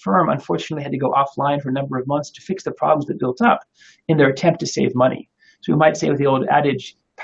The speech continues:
you know, "Penny wise, pound foolish," you're saving money perhaps in the short term, but should you face any real risk, um, the decision maker's choices to ignore those possible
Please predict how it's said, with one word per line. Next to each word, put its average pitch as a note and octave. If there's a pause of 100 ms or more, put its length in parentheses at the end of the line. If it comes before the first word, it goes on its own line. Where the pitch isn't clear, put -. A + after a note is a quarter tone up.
(100)
you D3
know, B2+
"Penny D#3
wise, B2+
pound -
foolish," F3
you're -
saving E3
money D3
perhaps -
in G#3+
the G3+
short -
term, - (400)
but -
should -
you E3
face -
any D#3+
real C#3
risk, - (400)
um, C3+
the C#3+
decision D#3+
maker's C#3
choices -
to C3 (360)
ignore D3
those C#3
possible -